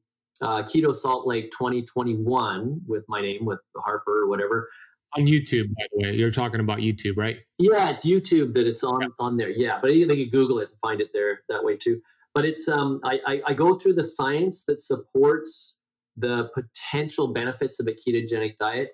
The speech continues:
Speaker 1: for covid. So in other words, preventing it, preventing it from taking hold. If it take hold, how it benefits your immune system in terms of getting,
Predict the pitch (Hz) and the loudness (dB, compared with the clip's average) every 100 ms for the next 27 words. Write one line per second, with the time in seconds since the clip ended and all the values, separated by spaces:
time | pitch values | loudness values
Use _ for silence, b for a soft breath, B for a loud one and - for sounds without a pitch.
0 | _ 110 - 131 117 - - 107 110 117 | _ -6 -2 0 -2 -6 -8 -6 -2 0
1 | 113 110 - _ _ - 113 139 139 131 | 0 -2 -6 _ _ -6 -2 0 0 0
2 | 127 120 - 113 120 120 - 110 117 113 | -2 -4 -6 -4 -2 -4 -6 -6 -4 -2
3 | 107 117 120 113 110 b b _ 113 110 | -2 0 2 2 0 b b _ -2 -2
4 | - 117 - - - 123 120 117 - - | -2 -4 -6 -16 -4 0 2 0 -6 -6
5 | 123 117 104 110 123 120 - - 110 117 | -4 -2 -4 -4 -4 -4 -4 -2 -2 0
6 | 117 113 101 - 98 95 107 104 98 92 | -2 -4 -8 -6 -6 -4 -4 -2 -2 -2
7 | 98 101 | -2 -2